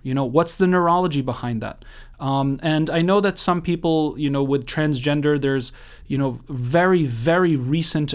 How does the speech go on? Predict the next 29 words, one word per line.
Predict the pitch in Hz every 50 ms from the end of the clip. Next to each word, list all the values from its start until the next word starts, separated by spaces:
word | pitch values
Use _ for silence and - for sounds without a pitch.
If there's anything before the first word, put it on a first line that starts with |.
| -
early | - 160 160 156 139 117 117 139 151 - - - - _ - -
re-, | - 131 139 151 143 -
uh, | 151 135 131 127 127 120 120 123
research | 127 135 160 180 - - - 139 135 139 - - - - - - - - - - - -
to | - - 151
try | - - 175 156 160
to | 160 151
suggest | - - 151 127 135 147 143 143 -
that | - 147 123
there's | 127 143 143 131 -
things | - - 165 156 160 156 139 -
in | - 190 180 175 160
the | 147
brain | 127 127 147 160 165 156 135 123 123
that | 131 123 127
make | 139 139 147 151 147 151
a | 131
person | - - 147 143 135 - 147 131
feel | 120 - - 151 151 143 139 135 131
transgender | 131 - - 151 139 135 131 113 120 135 131 135 131 127 127 123 -
or | 123 117
not, | 127 170 180 190 - - - -
right? | 127 131 156 -
But | - 139
again, | 135 131 156 185 160 131 110
this | 143 156 - -
is | 170 143 127
just, | 139 156 151 - -
like, | 156 143 135 123 - -